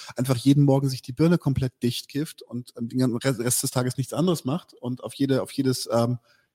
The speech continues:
„Hilf doch mal mit“, mit „Chill doch mal“ reagiert, dann, dann ist für mich halt eine Grenze überschritten, wo ich sag, das, ähm, ist, ist nicht nur toxisch für, für die, äh, für die Person, es ist toxisch für, für alle anderen um diese Person herum. Und das ist nicht in Ordnung.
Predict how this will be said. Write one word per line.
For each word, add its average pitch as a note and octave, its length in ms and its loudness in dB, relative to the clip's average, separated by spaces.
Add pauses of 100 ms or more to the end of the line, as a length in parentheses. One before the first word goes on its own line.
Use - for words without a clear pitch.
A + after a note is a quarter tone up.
„Hilf D#3 220 2
doch - 160 2
mal C#3 160 4
mit“, E3+ 280 4 (280)
mit - 320 0
„Chill G#3+ 220 2
doch A3+ 140 4
mal“ D#3 180 4
reagiert, C#3 560 -4
dann, A2+ 420 -10
dann G#2 200 -2
ist C3+ 140 -4
für F3 120 -6
mich E3+ 140 -4
halt E3 120 -4
eine E3 100 -4
Grenze D#3 300 -4
überschritten, D#3+ 360 -8
wo D#3 40 -4
ich D3 80 -6
sag, D3+ 220 -8
das, - 360 -4
ähm, C#3 240 -2 (420)
ist, - 220 0
ist - 180 2
nicht E3 200 0
nur C#3+ 80 0
toxisch - 420 -4
für, B2+ 280 -4
für C3 140 -6
die, B2 120 -4 (200)
äh, A#2 80 -4
für - 140 -10
die G#2+ 80 -6
Person, G#2 360 -2
es F#3+ 120 -4
ist - 140 -6
toxisch - 340 -4
für, D#3 320 -4
für - 220 -4
alle D#3 260 0
anderen E3 240 0
um D3+ 80 -4
diese D#3 160 0
Person D#3 300 -2
herum. F#3 240 4 (580)
Und G2+ 140 -16
das F#2+ 120 -6
ist A#2 120 -6
nicht C#3 140 -4
in F3+ 80 -4
Ordnung. C3+ 340 -8